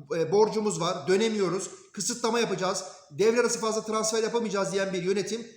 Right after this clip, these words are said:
E, diğer taraftan da baktığımız zaman eylemlerle söylemler çok örtüşmediğini de çok net bir şekilde görebiliyoruz.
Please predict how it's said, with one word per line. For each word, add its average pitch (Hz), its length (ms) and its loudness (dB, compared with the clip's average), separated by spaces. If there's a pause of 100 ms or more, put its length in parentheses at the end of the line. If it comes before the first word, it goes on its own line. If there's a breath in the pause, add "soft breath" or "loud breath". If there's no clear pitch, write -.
(100)
E, 156 100 -12
diğer 220 220 0
taraftan 196 340 -2
da 185 80 0
baktığımız 190 340 -2
zaman 202 300 -6 (200)
eylemlerle 196 680 -2
söylemler 180 840 -6
çok 202 260 -4
örtüşmediğini 156 680 -6
de 190 120 -6
çok 185 180 -10
net 160 140 -10
bir - 60 -10
şekilde 170 240 -8
görebiliyoruz. 127 580 -10